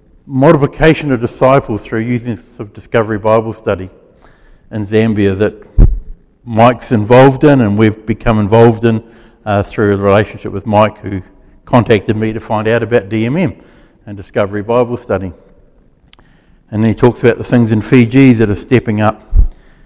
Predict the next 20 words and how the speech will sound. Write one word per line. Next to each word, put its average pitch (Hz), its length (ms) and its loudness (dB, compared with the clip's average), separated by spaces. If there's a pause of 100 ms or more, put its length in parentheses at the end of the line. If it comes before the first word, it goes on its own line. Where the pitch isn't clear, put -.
(440)
The 151 100 6
other 180 100 4
person, 160 380 2
when 123 140 4
Mike 131 280 2
came 123 240 0
out, 117 220 2
there 120 80 0
was 113 240 0
a 113 140 0
couple, 123 320 -6
Keith 147 320 -2
and 113 120 -4
Joy, 120 300 4
who 110 160 0
many 110 240 -2
of 98 80 -4
you 107 140 -2
have 101 100 -4
met. 107 240 -4